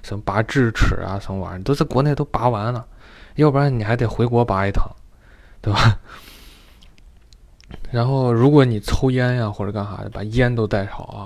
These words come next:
国外的烟可贵，我操！国外这儿费城一盒烟，就是一盒烟，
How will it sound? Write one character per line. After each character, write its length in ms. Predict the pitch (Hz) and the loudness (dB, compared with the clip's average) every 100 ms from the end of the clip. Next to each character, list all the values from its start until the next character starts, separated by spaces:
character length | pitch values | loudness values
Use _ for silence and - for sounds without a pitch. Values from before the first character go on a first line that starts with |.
| 101 | -14
国 140 | - 107 | -10 -4
外 120 | 120 | -2
的 100 | 110 | -2
烟 280 | 107 120 117 | -2 -2 -2
可 140 | 113 | -4
贵， 340 | - 131 117 - | -2 0 0 -2
我 120 | 101 | -6
操！ 240 | - - - - - - - - - - | -8 -8 -10 -20 -20 -20 -20 -20 -20 -16
国 200 | - 117 | -6 -2
外 420 | 127 127 117 110 | 0 0 0 -2
这 160 | 110 127 | -2 0
儿 280 | 117 107 107 | 0 -2 -6
费 300 | - - 127 | -6 0 0
城 440 | 110 110 107 110 117 - - - - - - - - | 0 -4 -4 -4 -6 -12 -20 -20 -20 -20 -20 -20 -12
一 120 | - 135 | -2 0
盒 400 | - - 110 117 | 0 -2 -2 -2
烟， 640 | 107 101 95 95 - 110 | -2 -4 -6 -8 -12 -14
就 140 | 120 | -10
是 360 | 113 - 104 98 | -10 -10 -10 -10
一 100 | 104 | -10
盒 320 | 104 - 98 | -12 -10 -10
烟， 180 | 101 - | -10 -12